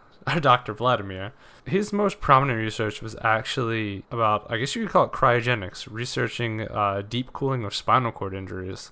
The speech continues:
to greatly reduce the long-term damage and paralysis that would be suffered from, you know, a spinal cord injury. Um, he was so prominent in the field, and his research on those deep cooling techniques was actually so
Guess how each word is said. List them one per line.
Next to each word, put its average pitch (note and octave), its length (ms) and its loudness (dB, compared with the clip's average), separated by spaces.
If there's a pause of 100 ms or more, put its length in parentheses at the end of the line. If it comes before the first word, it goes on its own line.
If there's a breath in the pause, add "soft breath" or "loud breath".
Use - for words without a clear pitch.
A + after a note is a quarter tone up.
(100)
to G#2 520 -4 (160)
greatly B2 300 4
reduce A2+ 300 0
the A2+ 60 -4
long-term G#2+ 520 -2
damage G#2 400 0
and F#2+ 160 -10
paralysis A2 800 -2
that F#2 340 -2
would A2 140 -4
be A2 80 -6
suffered G2+ 480 -2
from, G2 260 -6
you G2 60 -8
know, F2+ 280 -10
a F#2 160 -4
spinal C3 360 2
cord F#2+ 220 -6
injury. - 340 -12 (200)
Um, G2 280 -2 (100)
he D3+ 80 -6
was C#3+ 140 -4
so G#3 160 4
prominent C3 420 2
in A2 80 -8
the G#2+ 80 -8
field, G#2+ 280 -4
and A2+ 140 -6
his A2+ 140 -8
research C3+ 580 -2
on A2 200 -4
those G#2 500 -6 (440 soft breath)
deep A#2 200 -10
cooling C#3+ 280 0
techniques A2 500 -6
was A#2 140 -6
actually A#2+ 460 -2
so A#2 640 -2